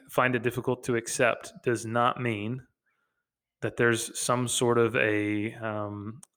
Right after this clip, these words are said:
a, a nefarious back plot worked out by our enemies to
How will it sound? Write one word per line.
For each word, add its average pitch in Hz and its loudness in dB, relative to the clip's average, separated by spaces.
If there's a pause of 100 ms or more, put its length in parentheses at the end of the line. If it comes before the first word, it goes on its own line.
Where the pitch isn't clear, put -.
(480)
a, 135 -6 (120)
a 120 -4
nefarious 113 4
back 113 2
plot 113 2 (1120)
worked 120 4
out 123 4
by 117 6
our 113 6
enemies 110 -2
to 110 -2